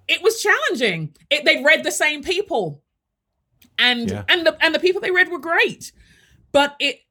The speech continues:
Speaker 1: it's, how does, um, how does Chim-, Chimamanda, um, Adichie, the author, Nigerian author says, she talked about in a ted Talk about the danger of a single story, saying it's not inaccurate, it's incomplete. And I,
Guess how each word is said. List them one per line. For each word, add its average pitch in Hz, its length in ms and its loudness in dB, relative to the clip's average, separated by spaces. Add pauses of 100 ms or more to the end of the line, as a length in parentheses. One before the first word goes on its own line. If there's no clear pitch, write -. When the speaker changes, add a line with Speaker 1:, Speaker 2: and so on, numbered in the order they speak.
(160)
Speaker 1:
it's, 254 280 -2
how 349 200 -2
does, 370 220 -6
um, 226 420 -6 (460)
how 285 160 -6
does 277 140 -4
Chim-, 262 340 -10
Chimamanda, 254 720 -4 (320)
um, 208 420 -4
Adichie, 208 420 -8
the 185 340 -2 (420)
author, 233 460 -4
Nigerian 208 580 -4
author 233 400 -4
says, 156 420 -6 (300)
she 233 140 -8
talked 262 260 0
about 220 160 -4
in 214 60 -4
a 202 60 -4
ted 220 240 -6
Talk 190 160 -6
about 175 140 -8
the 185 60 -4
danger 220 400 0
of 175 60 -2
a 185 40 -6
single 185 300 -4
story, 156 520 -6 (500)
saying 220 300 2
it's 196 140 -4
not 240 180 -2
inaccurate, 226 640 -2
it's 190 160 -6
incomplete. 185 680 -6 (460)
And 208 400 0 (580)
I, 220 400 2